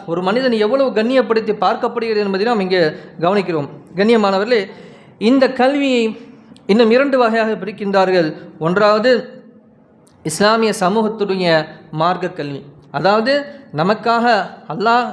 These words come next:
நமக்காக பெருமானார் ஸல்லல்லாஹு அலைஹி வஸல்லம் கொண்டு வந்த அந்த குர்ஆன் ஹதீஸுகளை ஆய்வு செய்து அந்த மார்க்கத்தின் அடிப்படையில் தம்முடைய சுய வாழ்க்கையினுடைய ஒழுக்க விளிம்புகளை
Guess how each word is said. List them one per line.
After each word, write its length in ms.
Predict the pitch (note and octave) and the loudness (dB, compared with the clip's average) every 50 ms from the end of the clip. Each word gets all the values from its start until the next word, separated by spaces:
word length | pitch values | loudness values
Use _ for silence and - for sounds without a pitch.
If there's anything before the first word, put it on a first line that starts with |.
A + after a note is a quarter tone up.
| F3 F3 | -8 -8
நமக்காக 360 | E3+ F3 G3 F#3+ F#3+ A3+ A3+ G#3+ | -6 -4 -4 -2 0 0 0 0
பெருமானார் 360 | A3 G3 G#3 G#3+ A3+ A3+ A3 G#3+ | -2 -4 -4 -4 -2 -4 -4 -4
ஸல்லல்லாஹு 240 | A3 G3+ G3 G#3 | -4 -2 0 0
அலைஹி 100 | G#3 G#3 | 0 0
வஸல்லம் 180 | G#3 G3 - - | -2 -4 -4 -4
கொண்டு 180 | F#3+ G#3 G#3 A3 | -4 -2 0 2
வந்த 240 | G#3+ G#3 G3 F#3+ F#3+ F3 D#3 D3 - - - - - - | 2 2 4 4 4 4 2 0 -4 -12 -20 -20 -10 -6
அந்த 200 | C#3+ D#3 F3+ G3 G3 - | -4 -2 -2 -2 -2 -2
குர்ஆன் 460 | G#3 G#3 G#3+ A3 A3+ B3+ C4+ C4+ B3 F3+ | -2 0 2 2 2 2 2 0 0 -2
ஹதீஸுகளை 580 | F#3 F3 F3+ A3 B3+ C#4 - C#4 B3 A#3 G#3+ F#3+ | -2 -2 -2 -2 -4 -4 -4 -2 0 0 2 2
ஆய்வு 360 | F3 E3+ F#3 G#3 A3+ G#3+ G#3 | 2 2 2 0 0 -4 -6
செய்து 340 | - - F#3+ G3 G3 B3+ B3+ A3+ - - - - - - - - - - - | -6 -4 -4 -2 -2 -2 -2 -2 -4 -8 -14 -20 -20 -20 -20 -20 -20 -8 -2
அந்த 180 | D#3+ F3 G3+ G#3+ | 0 0 2 2
மார்க்கத்தின் 640 | G#3 G3+ G#3+ B3 C#4 C#4 C4 C#4 - - C4+ C4 | 2 2 2 0 0 -2 -4 -6 -6 -6 -4 -2
அடிப்படையில் 600 | B3 G#3+ G#3 B3 A#3 B3 B3+ B3 C4 C4+ C4 B3 | -2 -2 -2 -4 -4 -2 0 0 2 2 0 0
தம்முடைய 420 | - A3+ A3+ A3+ A#3+ A3+ A#3 A#3+ A#3+ A#3 A3+ G#3+ F3+ - - - | -2 -4 -2 -2 -2 -2 0 2 2 2 2 2 0 -4 -8 -16
சுய 320 | - - - G#3+ A#3 B3+ C4+ C4+ B3+ - - - - - - - D3 | -16 -8 -4 -2 0 2 2 2 2 0 -6 -12 -18 -20 -18 -8 -4
வாழ்க்கையினுடைய 640 | D3+ F3+ G#3 B3 C4+ C4 - B3+ B3+ A#3+ A3+ A#3 A3+ G3 | -2 0 0 0 -2 -4 -4 -4 -2 -2 0 -2 -2 0
ஒழுக்க 380 | F3+ G3 A3+ C#4 C4 - C#4 B3 | 0 0 0 0 0 0 0 0
விளிம்புகளை 560 | G3 G3+ A3+ C#4 C#4 C4+ B3 B3 A#3+ A#3 | 0 0 -2 -2 -2 0 2 2 2 2